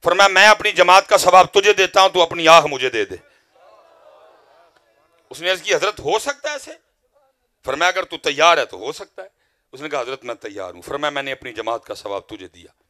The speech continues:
और अर्ज करता है, "हजरत मैंने अपनी आह आपको दी।" हजरत घर तशरीफ ले गए, वो मस्जिद में आ गया, उसने आकर अपनी फजर अदा की। हजरत दिन गुजरा जैसे भी गुजरा,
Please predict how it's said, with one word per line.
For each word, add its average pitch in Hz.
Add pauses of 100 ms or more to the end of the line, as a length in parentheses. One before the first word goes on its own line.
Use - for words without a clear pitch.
(640)
और 131
अर्ज 131
करता 147
है, 127
"हजरत 127
मैंने 127
अपनी 120
आह 113 (100)
आपको 120
दी।" 87 (380)
हजरत 131
घर 170
तशरीफ 170
ले 156
गए, 147
वो 107
मस्जिद 117
में 110
आ 98
गया, 95
उसने 90
आकर 87
अपनी 85
फजर 135
अदा 117
की। -
हजरत 95 (760)
दिन 110
गुजरा 123
जैसे 107
भी 101
गुजरा, 90